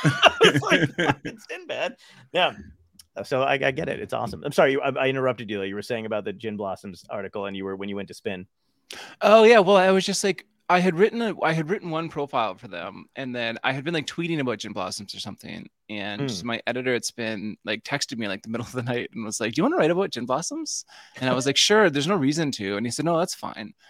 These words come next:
Speaker 3: So I did.
Speaker 1: <laughs>
Speaker 3: Uh, and I wrote that thing, and it was very much like, yeah, like, I worked in a grocery store. I'm from the Yukon. I grew up in the Yukon, and, and
Speaker 2: Which
Speaker 3: I
Speaker 2: is
Speaker 3: wrote
Speaker 2: awesome. I have a ton of questions about that, but go
Speaker 3: Okay,
Speaker 2: ahead.
Speaker 3: <laughs> well,
Speaker 1: Yeah.
Speaker 3: we'll get, we'll get into it for sure.
Speaker 1: <laughs>
Speaker 3: Yeah. Uh, and, uh,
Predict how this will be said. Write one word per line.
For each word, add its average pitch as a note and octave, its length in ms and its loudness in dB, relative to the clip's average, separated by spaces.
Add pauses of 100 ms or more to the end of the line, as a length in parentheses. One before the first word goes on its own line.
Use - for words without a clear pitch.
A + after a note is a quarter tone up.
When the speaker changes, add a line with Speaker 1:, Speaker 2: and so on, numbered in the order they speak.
Speaker 3:
So D3+ 140 2
I C#3+ 40 6
did. D3+ 540 4
Speaker 1:
<laughs> - 40 -20 (680)
Speaker 3:
Uh, B2+ 240 2
and C#3 120 2
I C#3 60 2
wrote C#3 200 0
that C3+ 160 2
thing, B2+ 320 -2
and C#3+ 60 0
it D3 40 0
was C3+ 120 -2
very F3 180 0
much E3 220 -4
like, C#3 120 0
yeah, F3+ 120 2
like, B2+ 180 0
I C#3 60 4
worked B2 260 -4
in C3 80 -8
a C3+ 60 -4
grocery A#2+ 280 -6
store. A2 260 -4
I'm A#2+ 60 -4
from D3+ 160 -4
the A#2 60 -6
Yukon. C#3+ 540 -4
I A#2 80 -4
grew A#2 100 -4
up G#2+ 100 -4
in G#2+ 60 -10
the F#2+ 80 -8
Yukon, A#2 460 -6
and, G2+ 240 -6
and G#2 40 -6
Speaker 2:
Which G#2+ 140 2
Speaker 3:
I G#2 40 2
Speaker 2:
is F#2 60 2
Speaker 3:
wrote A2 120 6
Speaker 2:
awesome. F2+ 220 -2
I F2+ 40 4
have F2+ 80 4
a E2 40 -2
ton G2+ 160 0
of F2 60 -2
questions E2+ 300 -2
about D2+ 220 0
that, D#2 200 0
but G#2 120 0
go - 100 4
Speaker 3:
Okay, G2+ 200 8
Speaker 2:
ahead. D#3+ 120 0
Speaker 3:
<laughs> - 60 -8
well, D#3 160 6
Speaker 1:
Yeah. C#3+ 80 6
Speaker 3:
we'll D3 100 4
get, C#3+ 220 8
we'll F3 240 6
get C#3 160 4
into D#3+ 260 2
it - 160 2
for - 80 -4
sure. G#3+ 440 8
Speaker 1:
<laughs> F3+ 60 10
Speaker 3:
Yeah. C3 260 6 (600)
Uh, C#3+ 380 6
and, C#3+ 260 2
uh, B2+ 320 4